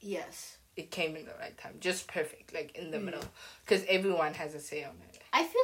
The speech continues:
Speaker 1: like the first few episodes are very stupid, but then
Speaker 2: I feel like
Speaker 1: what
Speaker 2: whereas I feel the first few episodes are good,
Speaker 1: No,
Speaker 2: and then the
Speaker 1: okay.
Speaker 2: middle is trash, and the end is good.
Speaker 1: I feel like
Speaker 2: It's
Speaker 1: there
Speaker 2: like a
Speaker 1: is
Speaker 2: hamburger.
Speaker 1: lore. Like, the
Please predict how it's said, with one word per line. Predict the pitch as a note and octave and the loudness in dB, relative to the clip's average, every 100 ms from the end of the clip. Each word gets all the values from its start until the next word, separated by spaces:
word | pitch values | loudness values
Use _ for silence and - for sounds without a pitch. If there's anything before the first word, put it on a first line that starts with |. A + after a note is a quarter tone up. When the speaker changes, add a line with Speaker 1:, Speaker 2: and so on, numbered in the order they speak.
| A#4 | 10
Speaker 1:
like | G#4+ - - A3 | 8 2 -10 -2
the | C4 | -2
first | - B3+ B3+ - | 4 6 6 2
few | A#3 - | -2 -2
episodes | G3+ - - F#3 D#3 | -4 -4 2 2 4
are | D#3+ | 2
very | E3 D3+ D#3 | 2 0 -2
stupid, | - - D#3+ - F#3+ G3+ | -6 -10 -10 -4 -4 -2
but | F3+ E3+ | -6 -2
then | E3+ E3+ F3 - | -2 -2 -6 8
Speaker 2:
I | G3 | 8
feel | G3 | 10
like | F3 F3 | 4 6
Speaker 1:
what | G3 F#3+ - | 4 4 2
Speaker 2:
whereas | F3+ F#3+ F3 E3 D#3 | 8 10 10 6 8
I | E3 | 6
feel | D#3 D#3+ | 6 0
the | D3 D3 | 0 -4
first | D3+ D3 - | -4 -6 -6
few | D#3 | -8
episodes | D3 C#3+ - D3+ D3 - | -8 -14 -10 -10 -10 -4
are | C3+ C3+ | -4 -4
good, | - D3 C#3 - - - | -2 -2 -2 -6 -18 -4
Speaker 1:
No, | G#3+ - | -2 -2
Speaker 2:
and | D3+ | -2
then | D3+ D3+ | 0 -2
the | D3 | 0
Speaker 1:
okay. | D3 | 2
Speaker 2:
middle | D3+ D3 D3 D3+ | 2 2 -2 -4
is | D3+ C#3+ | -8 -8
trash, | - - D3 - - - - _ | -8 -6 -6 -6 -10 -14 -20 _
and | D3 D3+ | -6 0
the | D3+ D3 | 2 0
end | D#3 D3+ C#3+ C#3+ - - | -2 -4 -6 -8 -10 -10
is | C#3+ | -12
good. | - C#3 C#3+ - - | -10 -10 -10 -6 -4
Speaker 1:
I | |
feel | A#3+ A4+ A#4+ | 2 8 10
like | G4 - - - | 8 4 -12 -18
Speaker 2:
It's | - | 2
Speaker 1:
there | G#3+ G3 | 8 8
Speaker 2:
like | |
a | G3 | 8
Speaker 1:
is | |
Speaker 2:
hamburger. | - F#3+ F3 F3 D3+ | 4 0 2 2 2
Speaker 1:
lore. | - - - - - - _ - | 0 -4 -12 -20 -20 -20 _ -2
Like, | E3 G3+ - | 0 0 0
the | A3+ G3 | 2 2